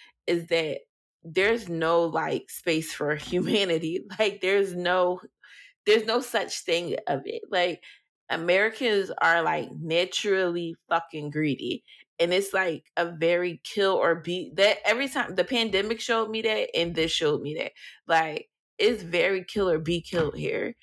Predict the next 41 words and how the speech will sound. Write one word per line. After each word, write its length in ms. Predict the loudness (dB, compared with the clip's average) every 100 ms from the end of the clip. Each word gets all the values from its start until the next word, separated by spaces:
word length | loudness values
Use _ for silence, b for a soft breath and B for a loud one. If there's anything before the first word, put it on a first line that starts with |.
| B B
Like, 280 | 0 0 -4
there's 400 | -2 2 2 0
no 340 | -2 0 0 0
honor 440 | 0 0 -2 -4 -4
amongst, 600 | -2 -2 -4 -8 -12 -16 _ -6
you 160 | -2
know, 640 | 0 0 0 0 0 -4 -10 -4
neighbors. 640 | 0 0 2 2 2 0
There's 260 | 2 2 2
no 440 | -2 2 2 2 0
honor 320 | -2 -2 -2
amongst 380 | -2 -4 -6 -6
family. 560 | -2 0 0 0 -2 B B B
Like, 220 | 2 2 4
I 140 | 2 2
saw 300 | 0 -2 0
hella 360 | 0 2 2 2
old 280 | 2 2 0
people 640 | -6 -8 -2 0 0 -2 0
out 540 | 2 2 2 0 -2 _ _ _ _ _ _ -4
picking 320 | -2 0 2
up 200 | 0 0
cases 380 | -4 -2 -2 2
of 100 | 4
water. 300 | 4 2 0
Like, 340 | 0 0 -4 B B B B _ _
for 280 | -4 0 2
real, 160 | 4 2
for 220 | 2 2
real, 180 | 2 -2 0
why 240 | 6 6
would 180 | 4 0
you 160 | 0
have 140 | 2 2
your 120 | 0
grandma 440 | 2 0 2 0
go 200 | 2 2
out 200 | 4 2
and 120 | 0 0
buy 180 | 0
water? 500 | 2 0 0 -2 -4